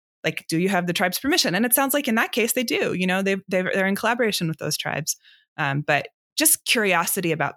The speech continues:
permission or consent in these ways, and also repair. I don't think there's a perfect answer to it, but I think, yeah. And also who's, who's actually directing and s-, and co-creating and, and, um,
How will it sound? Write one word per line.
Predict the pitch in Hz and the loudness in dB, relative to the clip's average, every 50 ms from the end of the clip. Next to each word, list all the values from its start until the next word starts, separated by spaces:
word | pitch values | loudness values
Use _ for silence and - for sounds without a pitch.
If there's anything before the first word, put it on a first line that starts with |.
| _ - | _ -8
permission | - 147 147 147 160 170 - - 180 165 165 160 156 160 | -4 -2 0 0 2 2 2 2 2 2 2 2 0 0
or | 160 120 143 | 0 0 -2
consent | 143 - - 160 151 - - - 123 196 349 339 - - - - _ _ _ _ _ _ _ _ | -2 -2 -2 -2 0 0 2 2 2 0 0 -2 -4 -6 -6 -12 _ _ _ _ _ _ _ _
in | 220 226 | 0 0
these | 233 240 240 226 240 | 2 2 2 2 2
ways, | 254 240 247 240 240 240 247 240 - - | 2 2 2 4 2 2 2 0 -2 0
and | - 185 170 170 165 | 0 2 2 2 2
also | - 165 160 - 180 165 | 0 0 0 0 -2 -2
repair. | 160 160 165 - - - 160 156 170 185 196 240 240 - _ _ _ _ _ _ _ _ _ _ _ | -2 -4 -8 -8 -6 -4 -2 -2 0 0 -2 -2 -4 -10 _ _ _ _ _ _ _ _ _ _ _
I | - 208 | -4 -2
don't | 220 208 190 208 | -2 -2 0 -2
think | 190 180 | -2 -2
there's | - 170 165 156 | 0 0 -2 -2
a | 151 | -2
perfect | - - 160 160 - 147 143 | -4 -4 -4 -4 -4 -6 -4
answer | 135 143 147 151 - - 139 | -2 -2 0 0 -2 -2 -4
to | 139 - - 123 - | -4 -4 -4 -4 -4
it, | - - - _ | -4 -4 -6 _
but | - - | -8 -6
I | - 151 | -6 -6
think, | 143 - - 156 151 147 143 - - - _ _ _ _ _ _ _ _ _ _ _ | -6 -6 -4 -2 -2 -2 -4 -8 -12 -16 _ _ _ _ _ _ _ _ _ _ _
yeah. | 233 220 160 - | 0 0 2 2
And | 220 240 | 2 2
also | 233 220 - 220 208 | 2 0 0 -2 0
who's, | 220 226 208 190 - - - - | 0 2 4 4 2 2 0 0
who's | - 233 220 202 208 | 0 2 2 4 2
actually | 180 180 - - - 170 156 | 2 2 2 0 2 0 0
directing | 143 147 143 143 139 143 - - 156 143 143 139 | 0 0 2 2 2 0 0 0 0 0 0 0
and | 113 110 127 | 0 0 0
s-, | 120 - - - - _ _ _ _ _ _ _ - | 0 0 -2 -2 -6 _ _ _ _ _ _ _ -2
and | 160 147 135 - | -2 -2 0 0
co-creating | - 175 147 - 175 151 143 147 135 123 | 0 0 0 2 0 2 2 2 0 0
and, | 131 127 - - - | 0 -2 -4 -4 -4
and, | - 135 127 123 127 127 | -4 -2 -2 0 -2 -2
um, | 123 117 117 - 143 165 | -2 -2 -2 -2 -4 -4